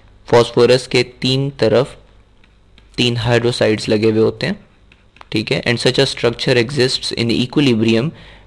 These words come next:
with this structure, P double bond O, एक तरफ H and यहाँ पे एक ओएच and यहाँ पे एक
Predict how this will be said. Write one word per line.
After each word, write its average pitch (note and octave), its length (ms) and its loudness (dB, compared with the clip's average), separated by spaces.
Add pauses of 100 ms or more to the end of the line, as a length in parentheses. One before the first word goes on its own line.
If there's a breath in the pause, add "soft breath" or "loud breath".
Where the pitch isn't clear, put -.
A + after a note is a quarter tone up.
(120 loud breath)
with A2 240 2
this C3 220 2
structure, A2+ 440 0 (600)
P A#2 120 0
double A2+ 300 2
bond A#2 200 2 (140)
O, A2+ 300 2 (160)
एक A#2+ 220 0
तरफ A2+ 360 -2 (340)
H E3 340 -4 (520 soft breath)
and A2+ 320 -4 (400)
यहाँ A2+ 300 -2
पे A#2 180 2
एक A#2+ 160 -6 (160)
ओएच B2+ 440 0 (140)
and A2 160 -4
यहाँ A2 360 -4
पे A#2 140 -2
एक E3+ 140 -8